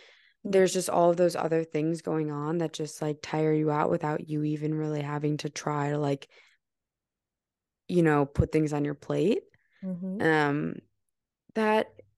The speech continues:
Speaker 2: is just society, I think, not being beneficial and, like, working for us. I
Speaker 1: Mm-hmm.
Speaker 2: think society works against us in a lot of ways,
Speaker 1: Yep.
Speaker 2: and making us exhausted is definitely one of them.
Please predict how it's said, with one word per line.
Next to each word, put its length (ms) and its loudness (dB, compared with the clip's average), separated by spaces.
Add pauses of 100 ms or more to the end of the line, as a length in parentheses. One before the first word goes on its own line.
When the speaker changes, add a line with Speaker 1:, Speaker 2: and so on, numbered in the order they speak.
(300)
Speaker 2:
is 720 -2 (640)
just 340 0
society, 880 -2 (100)
I 140 0
think, 460 -2 (100)
not 480 -2
being 520 -2 (560)
beneficial 1120 -2 (220)
and, 260 0
like, 200 -4
working 480 -2
for 380 -4 (100)
us. 380 -12 (240)
I 40 -6
Speaker 1:
Mm-hmm. 340 -6
Speaker 2:
think 180 0
society 460 0
works 280 0
against 380 -4
us 160 -4
in 100 -4
a 100 -4
lot 280 -4
of 100 -8
ways, 540 -4 (180)
Speaker 1:
Yep. 140 -8 (220)
Speaker 2:
and 500 2
making 280 0
us 180 -8
exhausted 500 -4
is 140 -4
definitely 340 -4
one 140 -2
of 100 -6
them. 360 0